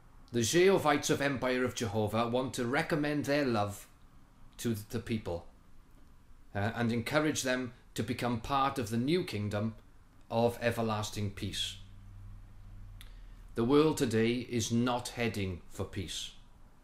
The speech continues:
The hatred of people is increasing, and arguments around the world are a constant threat of potential war. Pride and selfishness are qualities that are promoted more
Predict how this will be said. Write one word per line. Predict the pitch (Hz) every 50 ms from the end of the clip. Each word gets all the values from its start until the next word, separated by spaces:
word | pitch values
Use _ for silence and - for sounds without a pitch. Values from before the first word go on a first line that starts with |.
| - - - - - - -
The | 110 95
hatred | 117 139 143 - - - 139 135 120 120
of | 120 - -
people | - 127 123 113 - 113 113
is | 110 107 107 113
increasing, | 110 107 104 - 110 104 95 - - 92 82 82 - - - - - - - - - - - -
and | 104 101
arguments | - 113 120 123 127 127 - 143 135 131 131 120 - 131
around | 123 120 127 127 123 120
the | 117 120
world | 117 120 120 117 117 120 117 - 117
are | 113 107
a | 110
constant | - - 127 123 120 110 - - 123 120 110
threat | - - 117 110 107 110 - -
of | 104 101 -
potential | - 117 110 - 117 107 104 101 - - 104 101
war. | 95 95 92 87 82 73 - - - - - - - - - - - - - - - - - - - - - - - - - -
Pride | - - 131 127 131 131 135 131 135 123 - - - - - - - - - -
and | 117 110 110
selfishness | 110 - 135 131 131 127 - 123 110 - - 110 104 98 - - - - - - - - -
are | - 107 110
qualities | - - - 131 127 127 123 120 120 123 117 113 110 -
that | 110 -
are | 110 104
promoted | - - 113 110 110 110 110 104 - 110 104 92 104
more | 107 107 110 113 117 117 117 113 113 -